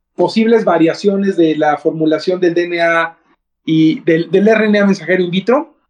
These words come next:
de tal suerte que lograran evadir la respuesta inflamatoria, eh, drástica y estabilizar a las moléculas de R N A mensajero. Esas son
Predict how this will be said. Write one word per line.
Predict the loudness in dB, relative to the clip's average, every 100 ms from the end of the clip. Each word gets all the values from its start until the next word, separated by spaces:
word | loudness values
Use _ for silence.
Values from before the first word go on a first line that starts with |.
| _ _ -4
de | -2
tal | 0 0
suerte | -2 -2 -6 -2
que | -2 -2 -6
lograran | -6 -2 0 0 -2 -6 -6
evadir | -2 -2 -2 -4
la | -4
respuesta | -4 -4 -4 -4
inflamatoria, | -6 -6 -4 0 0 2 0 -2 -6
eh, | -8 -8 -8 -8 -8 -8 -2
drástica | -2 -2 -6 -2 -2 -2 _ _ _
y | -4 -4
estabilizar | -2 -4 -4 -4 -2 0
a | -2
las | -4
moléculas | -6 -8 -4 -2 -2
de | -4
R | -4
N | -8
A |
mensajero. | -8 -8 -6 -2
Esas | 0 0 0
son | -2